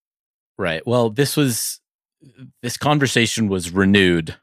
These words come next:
via, uh, an A P News article from, from Ronald Bloom, uh, about a week ago that was basically his take after talking to sources, right, saying, "I-,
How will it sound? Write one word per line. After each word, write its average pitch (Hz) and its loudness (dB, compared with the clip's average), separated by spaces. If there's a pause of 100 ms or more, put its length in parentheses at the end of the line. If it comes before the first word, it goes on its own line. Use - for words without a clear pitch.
(720)
via, 98 -2
uh, 85 -2
an 90 -6
A 95 2
P 95 -2
News 85 0
article 80 0
from, 76 -8
from 85 -2
Ronald 80 0
Bloom, 82 -2 (400)
uh, 87 -8
about 82 -4
a 80 -6
week 82 -8
ago 73 -6 (440)
that 78 -6
was 104 -6
basically 131 2
his 117 0
take 92 -4
after 85 -6
talking 110 0
to 95 -4
sources, 85 -6 (180)
right, 80 -2 (680)
saying, 92 -2 (300)
"I-, 67 -14